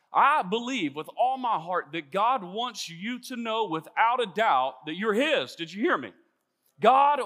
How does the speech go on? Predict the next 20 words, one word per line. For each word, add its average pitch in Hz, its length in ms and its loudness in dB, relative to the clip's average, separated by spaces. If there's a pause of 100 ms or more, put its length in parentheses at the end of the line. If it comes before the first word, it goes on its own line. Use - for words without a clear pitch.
wants 247 320 -4
you 262 140 -6
to 233 260 -12
know 285 540 -2 (420)
without 185 480 0
a 226 40 -8
doubt 180 480 0
that 143 160 -8
you 202 180 -10
are 156 80 0
His 247 720 -10 (340)
child. 180 560 2
Where 185 220 -4
do 233 80 -10
we 220 100 -12
get 180 300 -12
that? 110 240 -2
Romans 233 600 -4
chapter 208 460 -4
eight, 110 180 -6